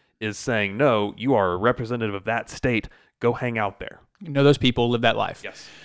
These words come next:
Speaker 2: Yep. Uh, the Texas legislature meets every other year for five months.
Speaker 1: Mm.
Speaker 2: So, you know, there's
Speaker 1: Okay.
Speaker 2: an entire calendar year goes by, no one goes to Austin.
Speaker 1: Right.
Speaker 2: The entire government stays at home.
Speaker 1: Yeah.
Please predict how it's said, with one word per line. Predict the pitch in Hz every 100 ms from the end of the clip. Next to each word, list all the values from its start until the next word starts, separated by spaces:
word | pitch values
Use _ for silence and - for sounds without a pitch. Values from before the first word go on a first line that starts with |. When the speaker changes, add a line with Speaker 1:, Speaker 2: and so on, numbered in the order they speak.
| - _
Speaker 2:
Yep. | 160 - _ -
Uh, | 180
the | 160
Texas | - 202 - 156
legislature | 135 135 127 123 123 -
meets | 143 139 147 - -
every | 143 147 151 180 -
other | 156 151 160
year | 151 123 107 120 - - _
for | _ 131
five | - 120 113
months. | 107 - - - - _ _ -
Speaker 1:
Mm. | 113 101 _
Speaker 2:
So, | - 151
you | 160
know, |
there's | 160 143
Speaker 1:
Okay. |
Speaker 2:
an | 147
entire | 135 175 202 180
calendar | 175 170 147
year | 127 143 123
goes | 113 113 120
by, | 101 117 156 - _
no | 131
one | 131
goes | 127 113
to | 117
Austin. | 113 - 131 _ _
Speaker 1:
Right. | 113 110
Speaker 2:
The | 160
entire | 160 151
government | 143 131 120
stays | 117 117
at | 107
home. | 117 - -
Speaker 1:
Yeah. | 113